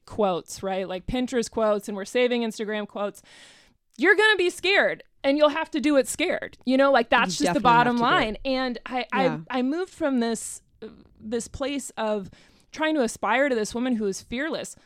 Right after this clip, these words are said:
Speaker 1: Fuck that. I was scared every day, but you do it anyways. And then
Speaker 2: Yeah.
Speaker 1: you leave brave.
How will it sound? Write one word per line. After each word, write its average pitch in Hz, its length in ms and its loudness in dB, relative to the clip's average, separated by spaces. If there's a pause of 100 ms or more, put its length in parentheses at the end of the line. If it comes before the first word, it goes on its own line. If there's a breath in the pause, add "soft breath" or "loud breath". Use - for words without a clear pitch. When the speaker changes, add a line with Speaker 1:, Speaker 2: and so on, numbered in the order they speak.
(140 soft breath)
Speaker 1:
Fuck 640 400 -2
that. 269 400 2
I - 160 6
was 494 140 4
scared 311 420 0
every 294 340 0
day, 311 380 -2
but 262 140 2
you 277 100 4
do 277 240 0
it 294 100 -4
anyways. 262 720 -2
And 262 160 2
then 285 120 4
Speaker 2:
Yeah. 285 60 2
Speaker 1:
you 277 60 0
leave 339 360 -2
brave. 202 420 -4